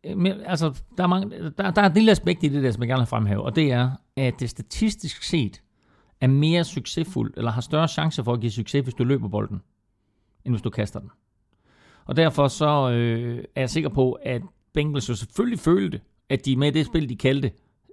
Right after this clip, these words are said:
til Jeremy Hill, havde en større chance for at få den ind. Øh, og der er ingen tvivl om, at Steelers forsvar har holdt øje med Tyler Eifert,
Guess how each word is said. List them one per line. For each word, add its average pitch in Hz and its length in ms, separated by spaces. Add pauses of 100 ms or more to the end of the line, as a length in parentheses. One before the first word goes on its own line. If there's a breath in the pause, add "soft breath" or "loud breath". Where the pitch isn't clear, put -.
(100)
til 117 180
Jeremy 120 220
Hill, 117 180 (240)
havde 135 180
en 131 60
større 131 200
chance 123 320
for 117 100
at 104 80
få 117 100
den 101 100
ind. 95 140 (560 soft breath)
Øh, 110 380
og 131 80
der 131 100
er 131 40
ingen 185 160
tvivl 233 300
om, 113 180 (680)
at 139 160
Steelers 175 340
forsvar 151 460
har 113 140
holdt 117 180
øje 147 120
med 160 120
Tyler 113 340
Eifert, - 320